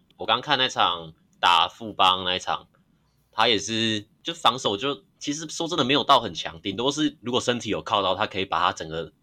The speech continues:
减，减，减速啦。他不是说整个可以挡住你的进攻路线，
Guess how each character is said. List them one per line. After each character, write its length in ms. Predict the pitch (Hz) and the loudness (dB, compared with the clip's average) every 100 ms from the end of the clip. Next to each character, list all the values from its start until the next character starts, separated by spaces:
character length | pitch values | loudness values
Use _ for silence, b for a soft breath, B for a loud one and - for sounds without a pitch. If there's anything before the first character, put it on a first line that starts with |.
| _ _ | _ _
减， 240 | - 104 | 0 0
减， 240 | 104 110 95 | 2 -2 0
减 220 | 110 90 | 0 0
速 240 | - 123 | -2 -2
啦。 160 | 92 80 | 0 2
他 120 | 123 | 2
不 120 | 139 117 | 2 0
是 60 | |
说 160 | 120 120 | -2 -2
整 160 | 95 | -2
个 140 | 85 87 | -4 -6
可 120 | 113 | -4
以 40 | |
挡 200 | 107 95 85 | 0 0 -2
住 120 | 107 | -8
你 80 | 92 | -6
的 60 | |
进 180 | 82 98 | -6 -8
攻 160 | 90 90 | -6 -8
路 140 | 87 | -8
线， 240 | 80 87 | -10 -12